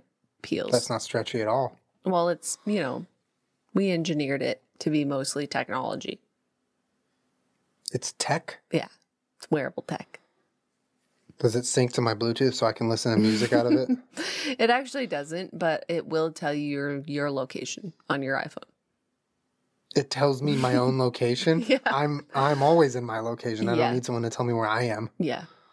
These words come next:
Speaker 1: We know.
Speaker 2: That doesn't solve a problem.
Speaker 1: <laughs> We know.
Speaker 2: I think I would just start rotting and smelling.
Speaker 1: No, 'cause it's not like,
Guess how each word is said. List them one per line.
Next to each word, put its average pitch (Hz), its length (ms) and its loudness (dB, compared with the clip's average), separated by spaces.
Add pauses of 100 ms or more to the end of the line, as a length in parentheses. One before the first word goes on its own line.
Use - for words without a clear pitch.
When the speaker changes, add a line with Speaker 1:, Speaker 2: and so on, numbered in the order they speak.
(460)
Speaker 1:
We 175 160 0
know. 143 120 -4 (120)
Speaker 2:
That - 100 0
doesn't 135 220 2
solve 131 180 2
a 123 60 -2
problem. 139 380 0 (320)
Speaker 1:
<laughs> 214 340 -4
We 247 160 0
know. 214 100 -2 (400)
Speaker 2:
I 156 80 2
think 185 220 4
I 180 60 8
would 156 120 2
just 139 120 -6
start 127 200 2
rotting 117 400 2
and 107 100 -4
smelling. 110 540 -4 (240)
Speaker 1:
No, 294 420 4 (200)
'cause 349 160 4
it's 294 200 -4
not 349 220 2
like, 233 320 2